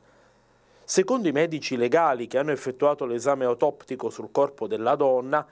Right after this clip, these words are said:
sarebbe bastata una semplice radiografia per individuare una lama all'interno dell'addome della defunta.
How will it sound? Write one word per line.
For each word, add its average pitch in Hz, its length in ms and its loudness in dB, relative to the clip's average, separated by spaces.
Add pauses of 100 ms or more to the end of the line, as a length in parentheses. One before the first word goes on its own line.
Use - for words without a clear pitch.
(220)
sarebbe 196 460 0
bastata 185 500 0
una 156 160 -2
semplice 170 520 0
radiografia 143 760 2
per 101 140 -6
individuare 151 720 2
una 160 260 2
lama 135 380 0
all'interno 143 640 -2
dell'addome 139 720 0
della 143 240 2
defunta. 110 580 -12